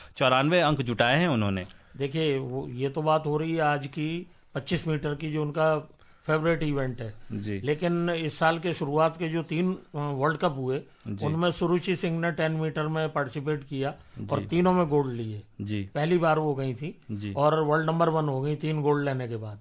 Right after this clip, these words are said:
Speaker 1: जी।
Speaker 2: चौथा वर्ल्ड कप जो हुआ अभी चाइना में,
Speaker 1: जी।
Speaker 2: निंगबो में,
Speaker 1: जी।
Speaker 2: वहां पर ईशा सिंह को टेन मीटर में भेजा गया, सुरुचि सिंह को टूर्नामेंट में नहीं भेजा गया,
Speaker 1: जी।
Speaker 2: क्योंकि उनको final खेलना है,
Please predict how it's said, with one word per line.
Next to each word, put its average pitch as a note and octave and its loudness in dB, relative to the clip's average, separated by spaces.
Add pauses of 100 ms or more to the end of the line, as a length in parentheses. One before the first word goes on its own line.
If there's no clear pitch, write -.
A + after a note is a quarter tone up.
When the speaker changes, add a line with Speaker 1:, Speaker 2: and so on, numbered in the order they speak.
(160)
Speaker 1:
जी। G2+ -4
Speaker 2:
चौथा D3+ 4
वर्ल्ड F#3 4
कप F3 0
जो F3+ 4
हुआ E3+ 4
अभी F3 2
चाइना D#3+ 0
में, E3 -2 (160)
Speaker 1:
जी। B2 -2
Speaker 2:
निंगबो D3+ 0
में, B2+ -6 (260)
Speaker 1:
जी। G#2 -4
Speaker 2:
वहां D3 4
पर F#3 4
ईशा F#3 4
सिंह F3+ 0
को F#3+ 0
टेन F3 2
मीटर F3 2
में F3 0
भेजा D3+ 0
गया, F#3+ 2
सुरुचि D#3+ -4
सिंह D#3+ -4
को G3 -4 (600)
टूर्नामेंट F3 0
में G#3+ 0
नहीं A#3 4
भेजा A#2+ 2
गया, G#2+ -10 (160)
Speaker 1:
जी। G#2 -4
Speaker 2:
क्योंकि G3+ 4
उनको G#3 4
final G3+ 4
खेलना C#3 -2
है, A2 -12